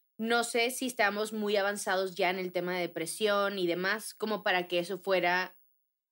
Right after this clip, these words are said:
pudiera ser sanado. O sea, para que cuando lo abriera,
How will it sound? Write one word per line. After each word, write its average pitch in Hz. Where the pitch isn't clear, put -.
pudiera 196
ser 185
sanado. 170
O 170
sea, 165
para 185
que 190
cuando 202
lo 185
abriera, 220